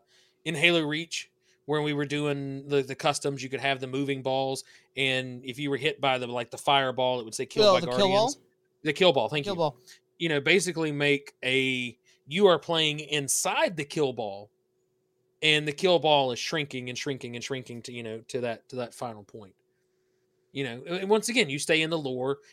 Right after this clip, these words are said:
Speaker 1: and you keep it, um, uh, but, oh, it's just, <laughs> yeah, sorry. I have my, you know, my, sorry, there's comments talking about my, my T V playing in the background. That's just the moving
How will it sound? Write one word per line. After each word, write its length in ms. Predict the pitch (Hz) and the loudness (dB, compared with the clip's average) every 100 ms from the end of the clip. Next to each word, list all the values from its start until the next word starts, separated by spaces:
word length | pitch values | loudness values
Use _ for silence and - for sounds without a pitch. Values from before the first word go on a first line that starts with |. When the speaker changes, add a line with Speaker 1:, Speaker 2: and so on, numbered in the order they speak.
| _ | _
Speaker 1:
and 180 | 147 151 | -2 -2
you 100 | 147 | -6
keep 320 | - 156 147 | -4 -4 0
it, 160 | 143 143 _ | 0 0 _
um, 440 | 135 127 117 113 117 _ _ _ _ _ _ _ _ _ _ _ _ _ _ _ _ _ _ _ _ _ _ _ - | -4 -4 -6 -12 -18 _ _ _ _ _ _ _ _ _ _ _ _ _ _ _ _ _ _ _ _ _ _ _ -12
uh, 260 | 131 123 110 113 113 120 | -10 -10 -14 -18 -20 -20
but, 120 | 117 - _ _ - - | -20 -20 _ _ -18 -2
oh, 120 | 165 | 0
it's 100 | 143 | 0
just, 280 | 151 - - 359 - 1077 1077 1077 640 | -6 -2 0 0 -2 -8 -8 -4 -4
<laughs> 680 | 906 480 - 508 415 370 269 | -2 -4 2 2 2 -4 -2
yeah, 140 | 262 - | -2 -2
sorry. 380 | 208 190 160 143 - - - | 0 0 0 -4 -16 -6 0
I 100 | 165 | 4
have 200 | 170 160 | 4 4
my, 240 | 147 139 - | 2 2 -2
you 140 | 147 | -6
know, 80 | 120 | -6
my, 180 | 131 127 | -8 -12
sorry, 320 | - 147 135 | -4 0 0
there's 220 | 131 139 - | 0 -2 2
comments 380 | 185 196 175 | 6 6 4
talking 340 | - 170 160 147 | 2 2 2 -2
about 240 | 143 135 | -2 0
my, 240 | 131 123 117 - _ - | -2 -4 -6 -14 _ -4
my 100 | 147 | -2
T 220 | 143 180 | 0 -2
V 140 | 165 160 | -2 -2
playing 300 | 147 139 135 | 0 0 0
in 80 | |
the 60 | 127 | 0
background. 460 | 131 131 127 127 117 | 0 0 -2 -4 -6
That's 160 | 113 | -4
just 220 | 151 143 | -4 -4
the 80 | 139 | -4
moving 480 | 135 139 135 131 | -2 -2 -4 -6